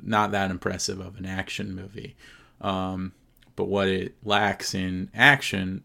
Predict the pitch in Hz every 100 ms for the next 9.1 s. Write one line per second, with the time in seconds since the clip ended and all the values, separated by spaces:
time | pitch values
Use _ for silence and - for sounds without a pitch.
0 | - 98 110 101 101 95 92 104 90 -
1 | 98 95 95 92 90 90 90 - _ -
2 | - - - - 107 104 101 98 98 107
3 | - 101 95 92 - - 92 - - 95
4 | 92 90 90 95 104 101 104 95 95 92
5 | - 95 92 92 95 87 87 - - 113
6 | - 101 98 95 87 - - 92 87 87
7 | 87 87 _ _ - 101 92 - 113 117
8 | 113 110 104 101 104 92 90 90 90 87
9 | 87